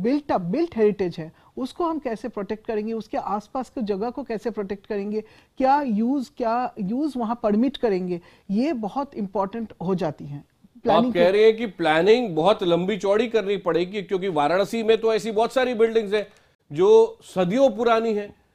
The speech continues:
Speaker 2: वो पूरी धरोहर को बचा के रखना है और साथ-साथ में विकास करते जाना है। तो ये, इसके पीछे अच्छी लंबी चौड़ी सोच होनी चाहिए, लेकिन आप तो वहाँ काम कर रहे हैं already,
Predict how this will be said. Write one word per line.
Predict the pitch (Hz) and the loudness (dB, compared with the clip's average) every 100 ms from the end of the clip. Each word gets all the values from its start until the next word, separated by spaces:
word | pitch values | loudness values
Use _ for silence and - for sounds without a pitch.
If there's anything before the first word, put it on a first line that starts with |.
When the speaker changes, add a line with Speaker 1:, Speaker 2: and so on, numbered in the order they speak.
| _ _ 127 | _ _ -4
Speaker 2:
वो | 135 240 | 6 6
पूरी | 254 196 233 262 | 6 0 -4 -2
धरोहर | 165 143 185 220 262 | -4 2 6 6 6
को | 262 | 4
बचा | 208 190 208 | 4 2 0
के | 202 220 | 0 0
रखना | 185 185 175 | 0 0 -2
है | 156 151 220 _ _ | -2 -4 -6 _ _
और | 170 | -6
साथ-साथ | 175 - 226 247 - 226 220 | -6 -2 0 0 0 0 0
में | 214 233 | 0 0
विकास | 202 202 202 - | 0 0 -2 -2
करते | 180 175 170 | -6 -4 -2
जाना | 151 127 | -2 -4
है। | 104 - _ _ _ | -10 -18 _ _ _
तो | 165 | -4
ये, | 175 226 | -2 -2
इसके | 247 214 - - | -2 -8 -12 -8
पीछे | 220 196 185 254 254 - | -6 -6 -4 -2 -2 -6
अच्छी | - - 262 | -16 -10 -8
लंबी | 208 175 208 240 | -2 -2 -2 -4
चौड़ी | 196 220 | -4 -4
सोच | 220 - 202 240 - _ _ _ _ _ _ - | -4 -2 -2 -2 -6 _ _ _ _ _ _ 2
होनी | 208 277 254 | 4 4 2
चाहिए, | 226 175 147 | 2 2 0
लेकिन | 156 208 | -2 -4
आप | 202 208 | -4 -4
तो | 277 | -2
वहाँ | 254 254 | 0 0
काम | 240 254 254 | -2 -2 -2
कर | 285 285 | 0 0
रहे | 285 | 4
हैं | 240 | 4
already, | 185 170 165 | 2 0 -2